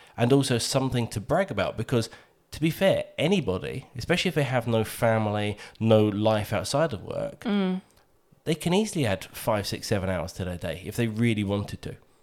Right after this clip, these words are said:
Speaker 1: But how many people can go out and do what other people do
Speaker 2: Mm.
Speaker 1: twice as fast with better results?
Speaker 2: Mm.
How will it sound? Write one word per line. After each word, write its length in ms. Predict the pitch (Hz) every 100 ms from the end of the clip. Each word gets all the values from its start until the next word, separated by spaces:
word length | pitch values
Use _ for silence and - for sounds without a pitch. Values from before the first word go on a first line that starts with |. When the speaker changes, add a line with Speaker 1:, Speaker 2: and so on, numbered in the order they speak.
| _ _ _ _ -
Speaker 1:
But 200 | 151 -
how 160 | 147 170
many 160 | 160
people 540 | 151 175 - 87 101 -
can 220 | 131 110
go 200 | 120 117
out 300 | 107 95 -
and 260 | 110 107 95
do 260 | 123 107
what 140 | 98 92
other 140 | 95
people 320 | 104 110 -
do 320 | 101 110 71 123 _ 190
Speaker 2:
Mm. 340 | 196 185 180 _ _ -
Speaker 1:
twice 360 | - 143 139 117
as 100 | -
fast 600 | 151 110 101 160 - - _ _ -
with 300 | 104 117 87
better 280 | 113 113 101
results? 520 | 95 110 120 - - 202
Speaker 2:
Mm. 440 | 190 180 175